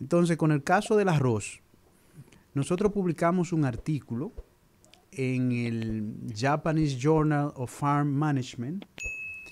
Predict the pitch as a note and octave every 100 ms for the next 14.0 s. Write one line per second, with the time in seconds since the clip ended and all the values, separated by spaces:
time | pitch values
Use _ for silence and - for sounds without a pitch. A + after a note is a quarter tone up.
0 | - - - C3+ C#3 D3 C3+ C3 B2+ A#2+
1 | A#2 A2+ A2 A2+ - C3 A#2+ B2 E3 G3
2 | - - B2+ A#2+ A#2 B2 A2+ A2+ G#2+ -
3 | C#3+ D3+ C#3+ B2+ B2+ B2 C#3 C#3 C3 A#2
4 | A#2 A2 A2 A2 - G#2+ G2+ - C3+ C3
5 | - - _ A#2 A#2+ C3 D#3+ E3 A2 G#2+
6 | E3+ - _ _ _ _ A#2 A2 G#2+ A2
7 | B2+ D3 E3+ D3+ C3+ B2+ A#2+ A2+ G#2+ G2+
8 | - D#3 D#3+ B2+ G#2 B2 A#2+ A2 A2 A2+
9 | G#2+ - - - _ - A2 G#2 G#2+ -
10 | D#3+ D#3 D3+ C#3 C#3+ C#3 C3+ B2+ A#2+ -
11 | A#2 A2 G#2+ - A#2 A2+ A2 - A2+ A2
12 | G#2 G#2+ G#2+ A2 F2+ G2 A#2+ _ _ _
13 | _ _ _ _ - _ - D#3 F3+ F#3